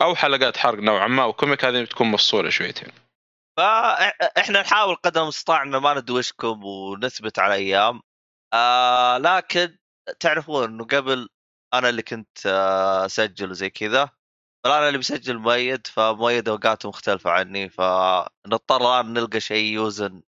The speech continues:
Speaker 2: يكون لائق يعني مؤيد. شفتوا فيلم جيم كاري؟ أي فيلم؟ عمومًا إحنا خلاص بنقفل الحين. عمومًا يعطيكم العافية شباب، شكرًا لكم
Speaker 1: <laughs>
Speaker 2: جميعًا. آه،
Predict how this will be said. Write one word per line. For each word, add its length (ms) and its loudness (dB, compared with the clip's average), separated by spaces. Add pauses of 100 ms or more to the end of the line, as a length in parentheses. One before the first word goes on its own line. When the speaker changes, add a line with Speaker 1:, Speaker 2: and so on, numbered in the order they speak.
(320)
Speaker 2:
يكون 180 -2
لائق 380 2
يعني 180 -2
مؤيد. 400 -8 (720)
شفتوا 260 0
فيلم 280 0
جيم 260 0
كاري؟ 460 2
أي 120 2
فيلم؟ 300 0 (540)
عمومًا 260 2
إحنا 160 0
خلاص 260 0
بنقفل 400 -4
الحين. 320 -2
عمومًا 220 2
يعطيكم 300 -2
العافية 220 0
شباب، 420 0
شكرًا 340 -2
لكم 200 -2
Speaker 1:
<laughs> 160 -4
Speaker 2:
جميعًا. 320 2 (840)
آه، 460 2